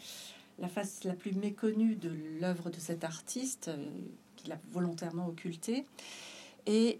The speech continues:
euh, c'est une part non négligeable de son œuvre qu'il a fait, qu'il a fait vivre. Et d'autre part, euh, à mes yeux, ce qui est très important, c'est que nous avons vingt ans de travail, euh, sur un secteur qui m'est cher, qui est la mode.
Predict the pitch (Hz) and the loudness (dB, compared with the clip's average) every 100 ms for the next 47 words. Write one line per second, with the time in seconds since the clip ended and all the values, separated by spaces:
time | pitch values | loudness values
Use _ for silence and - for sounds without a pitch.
0 | - 175 160 147 143 - 156 185 175 175 | 2 2 2 -2 -4 -6 -6 -4 -2 0
1 | 175 170 165 185 185 - 165 - 180 247 | 0 -2 -2 0 -2 -6 -10 -4 0 0
2 | 262 151 151 - 160 - 156 151 - 165 | -2 -8 -8 -6 -8 -6 -8 -8 -6 -4
3 | 214 269 269 - - - - - 214 208 | 2 2 0 -14 -20 -20 -18 0 2 6
4 | 262 - 214 - 262 285 - - - - | 4 4 0 2 2 2 -6 -14 -10 -4
5 | 175 156 135 - - 175 175 190 185 220 | -4 -4 -8 -10 -8 -2 2 2 2 2
6 | 214 - 156 - 185 170 170 160 254 269 | 2 -2 -10 -6 -4 -4 -4 -4 2 2
7 | 277 202 202 - 185 175 170 175 208 269 | 2 -4 -6 -2 0 2 2 0 4 4
8 | 269 - - - - - 170 170 196 190 | 2 -4 -20 -20 -20 -12 -4 0 2 0
9 | - 233 208 175 160 147 - 170 180 208 | 2 2 4 0 -4 -6 -4 -2 0 2
10 | 277 - - - - 180 165 147 - - | 2 0 -6 -18 -6 -2 -2 -4 -6 -8
11 | - - - 190 170 170 160 180 - 185 | -8 -8 -2 0 2 2 0 -8 -4 -2
12 | 170 - - - - 160 156 - 220 269 | -2 -6 -18 -18 -8 -6 -6 -2 0 0
13 | - 170 139 143 165 233 | -4 -8 -6 -6 0 2